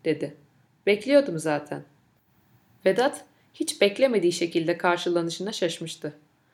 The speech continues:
"Sahi mi?" dedi. "Sahi bekliyor muydunuz?" "Evet, bekliyordum." Hiç konuşmadan uzun uzun bakıştılar.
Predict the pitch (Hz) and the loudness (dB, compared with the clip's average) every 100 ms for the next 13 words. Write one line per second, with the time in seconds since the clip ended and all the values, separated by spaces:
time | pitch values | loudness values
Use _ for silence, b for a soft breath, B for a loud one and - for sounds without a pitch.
0 | _ _ - 190 185 269 302 160 - _ | _ _ -2 2 2 2 -2 -2 -8 _
1 | - 165 147 147 - b b b - 262 | -4 -2 -2 -6 -14 b b b 0 4
2 | 262 240 240 - 349 233 156 156 170 - | 4 4 2 4 2 2 -2 -4 -8 -14
3 | - _ _ _ _ _ - 247 185 - | -20 _ _ _ _ _ -2 0 -2 -4
4 | - 180 180 202 196 160 - _ _ _ | -4 -2 0 2 2 0 -8 _ _ _
5 | _ _ _ - 190 - 214 220 247 180 | _ _ _ -2 0 0 -4 -4 -4 -4
6 | 151 180 - _ _ _ - 214 240 185 | -4 -4 -6 _ _ _ -6 -2 -2 -2
7 | 220 185 175 - - 151 143 - | -2 -2 -2 -6 -8 -8 -8 -12